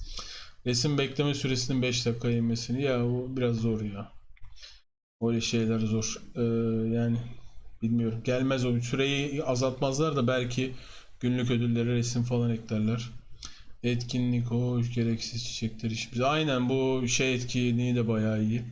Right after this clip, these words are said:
Ee, görmüşsünüzdür belki, görmemişsinizdir de bu işinize yaramayan çiçekler, işinize yaramayan materyalleri kırabileceğiz.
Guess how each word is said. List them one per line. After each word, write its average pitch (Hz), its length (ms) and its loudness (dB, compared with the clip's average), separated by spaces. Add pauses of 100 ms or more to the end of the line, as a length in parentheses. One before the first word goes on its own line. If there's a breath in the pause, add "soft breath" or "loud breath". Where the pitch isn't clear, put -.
(720 loud breath)
Ee, 120 80 2
görmüşsünüzdür 123 880 2
belki, 117 200 2
görmemişsinizdir 123 800 2
de 123 80 2
bu 131 80 2
işinize 139 360 2
yaramayan 135 400 2
çiçekler, 123 460 0
işinize 123 360 2
yaramayan 120 360 2
materyalleri 120 680 2
kırabileceğiz. 127 840 0